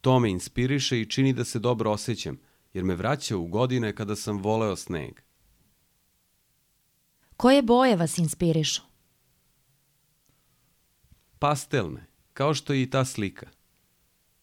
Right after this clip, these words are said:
Speaker 1: Izbegavam sve drečave, agresivne boje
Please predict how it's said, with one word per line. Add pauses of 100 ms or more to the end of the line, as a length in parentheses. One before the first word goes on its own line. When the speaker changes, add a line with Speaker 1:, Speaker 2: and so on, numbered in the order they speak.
(200)
Speaker 1:
Izbegavam
sve
drečave,
agresivne
boje